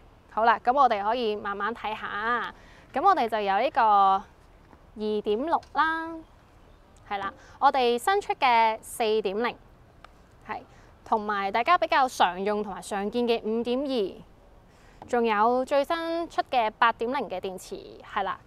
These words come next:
噉呢四款嘅廿二V 電池咧，全部都可以用喺我哋廿二V 嘅工具上面嘅。咁包括而家大家見到嘅電鑽啦、磨機啦、電批啦，同埋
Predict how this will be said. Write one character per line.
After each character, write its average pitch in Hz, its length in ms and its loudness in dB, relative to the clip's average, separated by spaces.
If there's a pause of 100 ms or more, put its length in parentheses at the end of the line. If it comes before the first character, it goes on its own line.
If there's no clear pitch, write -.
噉 302 80 2
呢 440 180 2
四 302 300 -2
款 269 160 -6
嘅 359 140 -2
廿 254 120 -4
二 170 100 -8
V 208 80 2 (140)
電 226 160 -2
池 - 160 -10
咧， 233 160 -2 (280)
全 202 320 -4
部 208 120 2
都 339 160 4
可 285 160 2
以 294 140 2
用 214 160 0
喺 262 180 0
我 220 80 2
哋 214 160 0
廿 196 140 -2
二 180 140 -4
V 208 340 -2 (100)
嘅 220 140 -2
工 277 240 -2
具 208 160 -2
上 196 240 -4
面 196 180 -4
嘅。 202 140 -2 (260)
咁 254 200 0
包 320 120 2
括 302 140 2
而 220 80 2
家 214 220 0
大 233 160 4
家 269 100 4
見 247 240 -2
到 208 140 2
嘅 226 280 2 (560)
電 254 160 2
鑽 277 200 -4
啦、 359 120 4 (760)
磨 202 200 2 (220)
機 302 220 2
啦、 311 140 2 (580)
電 220 320 -2
批 294 260 2
啦， 302 160 4 (320)
同 202 140 -2
埋 180 280 -4